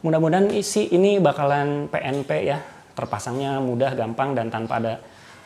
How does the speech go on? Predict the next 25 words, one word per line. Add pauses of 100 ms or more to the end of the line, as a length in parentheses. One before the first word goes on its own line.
eh,
tambahan
atau
ubahan-ubahan
sedikit
pun. (160)
Karena
ini
velgnya
dari
velg (520)
Satria
Fu
yang
karbu, (560)
pengen
diganti
ke (480)
atau
ditukar
ke
Satria
Fu
yang
injeksi.